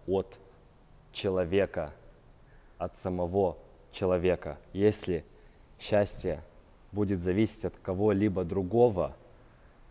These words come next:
то это элементарно скидывание ответственности. Потому что кто может сделать тебя счастливым? Только ты сам. Вот здесь такая жирная,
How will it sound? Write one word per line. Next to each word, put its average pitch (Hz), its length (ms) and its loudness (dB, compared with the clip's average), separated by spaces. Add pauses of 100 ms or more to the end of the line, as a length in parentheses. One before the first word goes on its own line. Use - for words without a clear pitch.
то 92 280 0 (1040)
это 113 400 0
элементарно 113 1000 0 (560)
скидывание 101 840 2
ответственности. 87 840 -2 (680)
Потому 107 200 -2
что - 160 -6
кто - 360 2
может 110 340 2
сделать 107 500 2 (180)
тебя 101 320 2
счастливым? 87 580 -2 (460)
Только 101 420 2 (120)
ты 101 180 4
сам. 87 400 6 (540)
Вот 87 100 -4
здесь 107 240 6
такая 90 340 2
жирная, 95 680 0